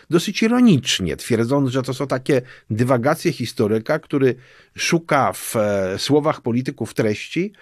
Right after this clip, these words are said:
której być nie może, bo oni są niełuki. Nie. Tak jak za Iwana Groźnego, a potem za,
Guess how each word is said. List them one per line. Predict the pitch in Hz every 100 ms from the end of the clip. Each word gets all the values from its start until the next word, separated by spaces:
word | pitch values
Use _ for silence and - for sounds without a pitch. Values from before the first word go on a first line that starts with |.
| - - _
której | - 151
być | 135 165 151
nie | 139
może, | 127 139 156 143
bo | 120
oni | 143
są | 131
niełuki. | 151 143 104 62 - 123
Nie. | 262 147 73 - _ _ _ _ _ _ _
Tak | - 180
jak | 185 139
za | 156
Iwana | 156 139 190 202
Groźnego, | 180 170 135 120 85 67 64 52
a | 67
potem | 123 131 127
za, | 110 127 120